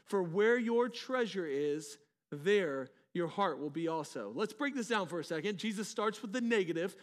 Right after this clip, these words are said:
Do not, that's what he says, "Do not lay up for yourselves treasures in heaven."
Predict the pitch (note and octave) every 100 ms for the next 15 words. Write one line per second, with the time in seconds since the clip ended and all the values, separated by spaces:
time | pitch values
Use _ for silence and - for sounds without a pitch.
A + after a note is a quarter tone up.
0 | - _ D#3+ F3+ C4 C#4 G3+ F#3+ C#4 -
1 | - - _ F#3+ A#3 G#3+ A3+ F3 G#3 A3+
2 | G3 F3+ A3+ A#3+ C4+ A#3+ - B3+ A#3+ A#3+
3 | A#3+ A3+ - A#3 A3 A3+ B3+ G#3+ F#3 G#3